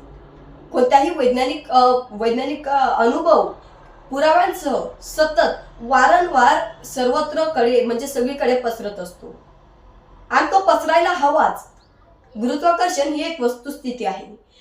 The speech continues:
म्हणून वर फेकलेली वस्तू ही खाली येणारच, मग तुम्ही ध्रुवावर असो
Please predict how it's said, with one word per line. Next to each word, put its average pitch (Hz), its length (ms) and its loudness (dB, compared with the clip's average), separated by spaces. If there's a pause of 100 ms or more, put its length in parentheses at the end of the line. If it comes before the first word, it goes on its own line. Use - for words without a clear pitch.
(160)
म्हणून 320 360 2
वर 285 180 4
फेकलेली 339 460 -2
वस्तू 339 320 -2
ही 302 240 -2
खाली 254 240 -2
येणारच, 214 480 -4 (260)
मग 240 220 -2
तुम्ही 302 180 -4
ध्रुवावर 247 540 0
असो 247 500 0